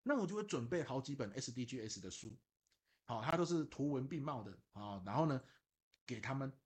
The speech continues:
好，你负责环境的议题是不是？等一下你要讲，你要上台十分钟报告环境，好，来，你翻，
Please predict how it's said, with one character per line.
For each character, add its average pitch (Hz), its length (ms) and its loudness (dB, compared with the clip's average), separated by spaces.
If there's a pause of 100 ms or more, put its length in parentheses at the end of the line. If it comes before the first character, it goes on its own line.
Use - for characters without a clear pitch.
(460)
好， 135 160 0
你 156 120 8
负 233 240 2
责 156 100 6
环 139 240 2
境 175 160 0
的 143 120 2
议 147 120 -2
题 110 160 -6
是 110 100 -4
不 117 60 0
是？ 107 200 -4
等 117 120 -2
一 120 40 0
下 160 100 4
你 135 80 2
要 135 100 2
讲， 107 300 -2
你 110 80 -4
要 139 80 0
上 147 180 0
台 113 160 -2
十 117 220 -4
分 127 180 2
钟 123 140 0
报 123 160 0
告 113 160 0
环 98 180 -6
境， 110 160 -4
好， 92 60 -6
来， 127 160 0
你 131 100 0
翻， 170 240 -4